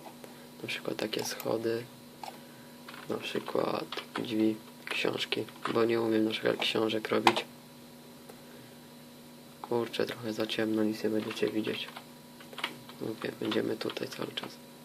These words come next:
Będziemy stać tutaj. W miarę potrzeby. Sorry bardzo, ale muszę. Wezmę dzień. Dopiero jak wynajdę węgiel, dopiero wtedy będziemy mogli grać normalnie.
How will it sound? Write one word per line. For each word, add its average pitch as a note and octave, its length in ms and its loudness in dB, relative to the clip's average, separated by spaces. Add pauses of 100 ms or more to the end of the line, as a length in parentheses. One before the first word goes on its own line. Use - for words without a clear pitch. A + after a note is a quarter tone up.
(1500)
Będziemy B2 320 -4
stać - 360 -4
tutaj. - 420 -4 (1120)
W - 20 -12
miarę - 220 0
potrzeby. - 500 -2 (1040)
Sorry C3+ 360 2
bardzo, B2 440 6
ale A2+ 140 6
muszę. A2 460 6 (280)
Wezmę A2 320 8
dzień. G#2+ 240 6 (1800)
Dopiero A#2+ 360 0
jak A#2+ 180 2
wynajdę A2+ 640 4
węgiel, A#2+ 500 4 (1600)
dopiero A#2 320 2
wtedy - 300 0
będziemy A2+ 420 4
mogli A2 300 4
grać A#2+ 300 0
normalnie. A2 440 2